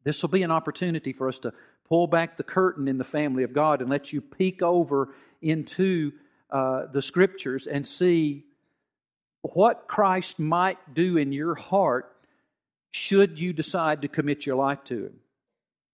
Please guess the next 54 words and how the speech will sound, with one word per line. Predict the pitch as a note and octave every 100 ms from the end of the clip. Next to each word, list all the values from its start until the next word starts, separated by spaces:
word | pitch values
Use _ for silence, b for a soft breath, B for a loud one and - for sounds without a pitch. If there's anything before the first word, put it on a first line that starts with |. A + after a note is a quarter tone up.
| _ _ -
Uh, | - _ _ _ _ D3
you | C#3
may | C3+
be | C#3
wondering, | C3+ E3 C#3+ A#2
"I | C#3
don't, | C#3
I | A#2 B2+
don't | D3
know | F3
if | B2
I |
commit | - C3+ C3
my | C3
life | B2+ C3
to | -
Christ, | - C3+ D3+ -
what's | C3+ -
He | B2
gonna | C3 B2+
do | E3 E3
to | C3 G#2+
me?" | F#2+ _ b
This | C3 -
is | E3+ F#3
what | F#3+
He'll | G3
do | F3+ G#3+
to | G#3 C#3+
you. | G#2
He'll | G#2
turn | - D3+ D3
you | C#3
into | B2
this | C3 -
kind | - C#3+ C#3
of | B2
person. | D3+ D3 - F#2 _ _ _ -
And | C#3+
so | D3+ A2+ B B
let's | E3 -
take, | - G#3 G#3 - _ _ _ _
let's | D#3+ -
take | - G3+ F#3+
a |
look | E3 F3+ B2+
at | -
this. | F2+ - - - b
We | C#3 G#3+
find | A3+ G3+ F3 F3+
here | D#3 C#3+ B2+
the | C3
Apostle | C3+ - D#3 F3 G3
Paul | F#3+ C3+ G2 G2+ A2+